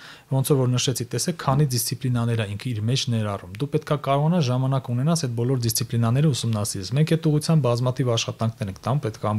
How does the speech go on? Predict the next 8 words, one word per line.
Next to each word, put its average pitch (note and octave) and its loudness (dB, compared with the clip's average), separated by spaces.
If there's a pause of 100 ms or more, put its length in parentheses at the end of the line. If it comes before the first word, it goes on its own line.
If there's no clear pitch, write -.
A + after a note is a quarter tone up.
(140)
բժշկական A2 -2
համալսարան - -4 (600)
և D3 6
առողջապահության A2+ 4
նախարարության G2 -4
հետ։ F#2 -8
Եվ B2 2
ես C3+ 4